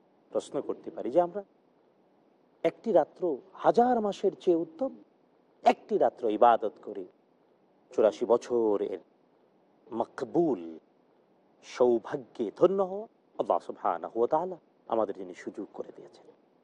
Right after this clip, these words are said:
কিন্তু এই সুযোগ পাওয়ার জন্য কি করতে হবে?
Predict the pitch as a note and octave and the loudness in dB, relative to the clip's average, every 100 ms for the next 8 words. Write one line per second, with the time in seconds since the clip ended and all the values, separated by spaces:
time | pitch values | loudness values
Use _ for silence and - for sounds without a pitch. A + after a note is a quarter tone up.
0 | _ _ _ _ _ A#3+ G#3 - B2+ - | _ _ _ _ _ -2 -2 -4 -6 -4
1 | E3 D3+ - E3 F3+ F#3 G3+ B3 A#3+ B3 | -4 -2 2 4 4 2 -4 -4 -4 -4
2 | - A#3 A#3+ | -4 -4 -6